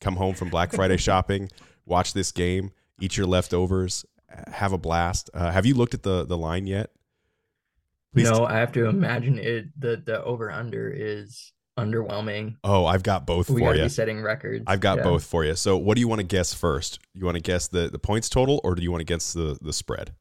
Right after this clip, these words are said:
Speaker 2: Um, I'll guess the spread first. I think the points total is gonna be hilarious.
Speaker 1: Okay.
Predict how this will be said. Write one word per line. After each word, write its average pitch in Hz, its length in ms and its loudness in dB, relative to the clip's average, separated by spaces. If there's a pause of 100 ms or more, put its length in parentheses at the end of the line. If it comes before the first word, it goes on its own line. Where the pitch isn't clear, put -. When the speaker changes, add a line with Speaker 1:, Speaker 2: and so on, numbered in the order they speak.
(440)
Speaker 2:
Um, 127 340 0
I'll 127 120 0
guess 143 240 0
the 143 120 -6
spread 113 500 -2
first. 90 420 -8
I - 60 -2
think 143 160 2
the 131 60 0
points 113 340 -6
total 101 180 -4
is 107 100 -8
gonna 104 140 -10
be 101 80 -4
hilarious. 101 720 -4
Speaker 1:
Okay. 95 280 2